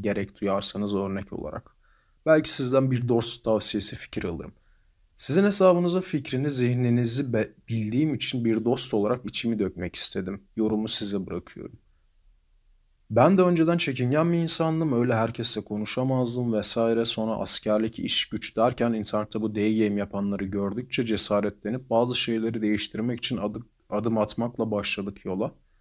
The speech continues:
Buraya kadar sıkıntı yok hocam. Evet, başlarda biraz zor oldu. Utanmak, çekinmek, red yemeler derken yapa yapa açıldık. Insta almalar, numara almalar başladı.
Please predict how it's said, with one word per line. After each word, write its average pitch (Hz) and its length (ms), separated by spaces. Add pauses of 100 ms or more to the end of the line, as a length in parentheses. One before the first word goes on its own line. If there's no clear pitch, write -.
(760)
Buraya 226 260
kadar 196 200
sıkıntı 185 440
yok 175 140
hocam. 151 280
Evet, 143 260
başlarda 127 520
biraz 127 200
zor 127 240
oldu. 117 280
Utanmak, 113 520
çekinmek, 113 640
red 113 160
yemeler 104 520
derken 120 480 (440)
yapa 120 240
yapa 101 240
açıldık. 120 540
Insta 113 360
almalar, 110 540
numara 101 260
almalar 107 520
başladı. 120 640